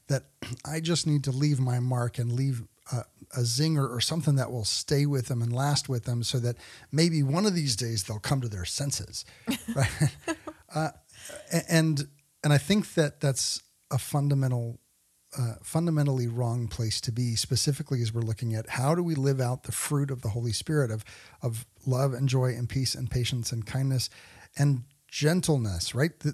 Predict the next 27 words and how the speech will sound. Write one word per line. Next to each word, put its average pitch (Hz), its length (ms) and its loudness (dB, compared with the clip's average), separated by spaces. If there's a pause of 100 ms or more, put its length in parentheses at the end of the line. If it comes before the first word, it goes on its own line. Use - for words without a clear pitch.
this 151 240 4
is, 190 400 0 (500)
this 156 220 0
is 165 200 2
the 147 180 6
way 170 520 2
by 165 260 0
which 170 280 0
we 156 140 2
measure, 147 520 0
are 165 280 2
we 156 280 0
living 147 360 2
a 131 80 0
life 110 400 -2 (440)
that 139 120 2
is 123 160 2
exhibiting 135 720 2
the 123 100 -2
fruit 117 400 -4 (100)
of 107 120 -4
the 104 80 -2
Holy 87 240 -6
Spirit? - 420 -6 (1040)
And 160 200 4
so 170 300 2 (400)
as, 147 240 0